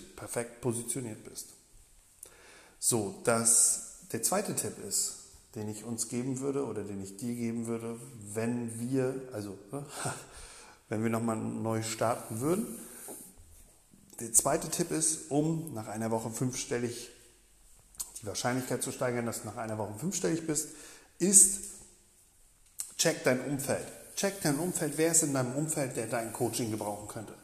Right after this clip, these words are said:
Das heißt, bis du dir also so eine Reichweite aufgebaut hast, schaust du dir mal die Leute in deinem Umfeld an,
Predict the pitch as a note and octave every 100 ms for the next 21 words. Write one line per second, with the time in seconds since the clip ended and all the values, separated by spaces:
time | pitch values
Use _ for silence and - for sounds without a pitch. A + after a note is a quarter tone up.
0 | - - - - - A2+ C#3+ E3+ E3+ -
1 | C#3 C#3 B2 G2 G#2+ G#2 G#2 G#2 E3+ F3
2 | C3 - - G#2 B2+ G#2+ G#2 - - -
3 | - - - - - D3+ D#3+ D#3+ D3+ C3+
4 | A2+ C#3+ F#3 F3 F3 E3+ C3+ B2+ E3 G#3+
5 | - E3 A#2+ A2+ A2 F#3